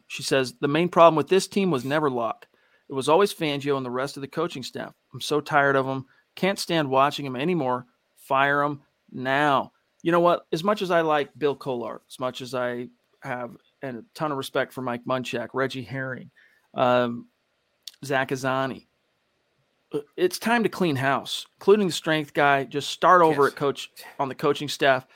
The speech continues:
Speaker 1: You know, too many of these, um, indi-,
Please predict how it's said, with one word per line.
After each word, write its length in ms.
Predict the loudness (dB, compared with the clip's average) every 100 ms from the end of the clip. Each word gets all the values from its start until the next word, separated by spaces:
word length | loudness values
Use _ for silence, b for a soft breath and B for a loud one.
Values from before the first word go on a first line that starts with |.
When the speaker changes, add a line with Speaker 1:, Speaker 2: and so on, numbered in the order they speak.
| b b
Speaker 1:
You 120 | -2 2
know, 160 | 2
too 200 | 2 2
many 300 | 2 2 2
of 140 | 0 0
these, 360 | 0 0 -2
um, 400 | -4 -4 -8 -16 _ _ _ _ _ -20 -20 _ _ _ _ _ _ -16 -6
indi-, 300 | 0 0